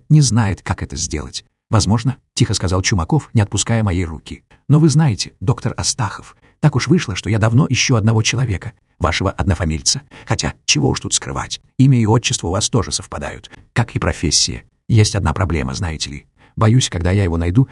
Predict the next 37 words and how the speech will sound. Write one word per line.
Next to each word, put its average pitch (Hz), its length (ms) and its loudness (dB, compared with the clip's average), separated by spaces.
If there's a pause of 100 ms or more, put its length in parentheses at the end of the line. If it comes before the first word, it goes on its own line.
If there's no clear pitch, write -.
ему 98 140 4
понадобится 92 460 2
ваша 92 240 0
психиатрическая 82 720 -4
помощь, - 440 -6 (220)
чтобы 110 240 2
пережить 117 480 2
то, - 160 -2
что - 140 -8
я 87 120 -2
с - 120 -4
ним 110 120 -2
сделаю». 80 460 -8 (280)
Сафонов, 113 520 2
не 98 60 0
понимая 95 320 2
подоплёки, 95 500 -2
заискивающе 101 600 0
хихикнул. - 560 -12 (200)
«Ох, - 220 -2
Антон 123 340 2
Павлович, 71 580 -4
ну 143 120 4
и 170 80 4
шутки - 420 -4
у 71 100 -4
вас. - 340 -4 (200)
Алексей 107 360 0
Сергеевич, 78 600 -4
нам 120 180 0
пора. 73 300 -4 (260)
Зал 76 280 -2
ждёт, - 380 -8 (140)
камеры 127 320 0
включены». - 560 -4 (280)
«Идите, 135 340 4
доктор». - 380 -4